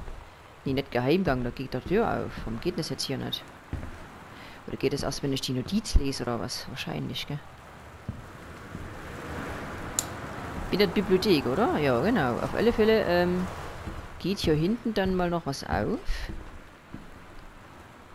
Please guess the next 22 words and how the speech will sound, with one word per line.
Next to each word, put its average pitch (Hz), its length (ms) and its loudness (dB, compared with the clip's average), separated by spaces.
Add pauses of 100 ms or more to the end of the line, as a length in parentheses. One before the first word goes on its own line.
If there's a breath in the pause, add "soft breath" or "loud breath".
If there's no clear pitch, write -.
(320)
Aber 147 300 2
das 151 160 -4
ist - 140 -2
jetzt 202 180 -2
im 160 100 2
Moment... 143 760 0 (340)
Geht 208 160 2
es 139 100 0
nicht. 113 140 -4
Vielleicht 147 280 2
muss 214 140 2
ich 202 100 0
das 180 240 2
erst - 340 0
entdecken, 170 440 2 (1800)
was 175 220 0
ich, - 280 -2
ähm, 175 300 4
entdecken 147 320 0
soll 123 200 2
halt, 120 220 0
ne? 170 140 -2